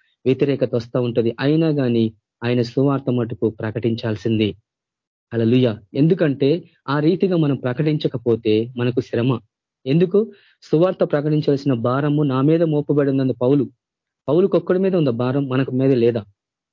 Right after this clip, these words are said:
కాబట్టి ఎందుకు ఈ విషయం చెప్తుండు పౌలు తిమోతి కంటే? ఎంత కా-, ఎంత భయంకరమైన కాలం అంటే తెలుసుకోమని చెప్తాను తిమోతికి. అంటే ఆయన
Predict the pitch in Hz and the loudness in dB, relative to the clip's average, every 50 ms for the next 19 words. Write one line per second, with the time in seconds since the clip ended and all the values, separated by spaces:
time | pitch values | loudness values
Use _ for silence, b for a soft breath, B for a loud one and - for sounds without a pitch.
0 | _ - 143 151 156 160 156 165 156 156 165 165 b b b b - 139 151 175 | _ -6 -4 -2 -2 -2 0 2 2 2 2 -2 b b b b -2 0 2 2
1 | 208 220 226 220 202 180 165 165 160 175 160 151 147 135 143 - 135 131 131 131 | 0 0 2 2 2 2 2 2 2 2 2 2 0 0 0 -2 -2 0 0 -2
2 | 131 135 - - 131 135 143 156 147 139 - 139 135 143 143 139 - 139 - 127 | -4 -4 -4 -4 0 2 2 2 0 0 0 0 2 2 2 0 -2 -2 -2 -2
3 | 113 110 123 113 117 131 139 - _ _ _ _ - 131 156 175 175 - 180 - | -2 0 0 2 2 2 0 -2 _ _ _ _ -2 0 0 0 0 -2 -4 -2
4 | - 156 139 135 139 151 147 - 170 143 143 143 143 139 151 147 143 131 - 127 | -2 -4 -2 0 -2 -2 0 0 0 0 2 0 0 0 -2 -2 -2 -2 -4 -4
5 | 127 131 127 117 - - - 170 190 180 - 226 202 190 175 160 156 135 - 147 | -2 -2 -2 -4 -4 0 0 0 0 2 0 -2 0 0 0 0 0 -2 -2 -4
6 | 127 117 - 131 135 139 135 131 - 110 - - _ _ _ - 123 127 123 160 | -4 -2 0 0 2 2 0 0 -4 -8 -10 -12 _ _ _ -8 -8 -2 0 0
7 | 165 - 143 143 147 147 143 143 143 | 0 0 0 0 0 0 0 0 -2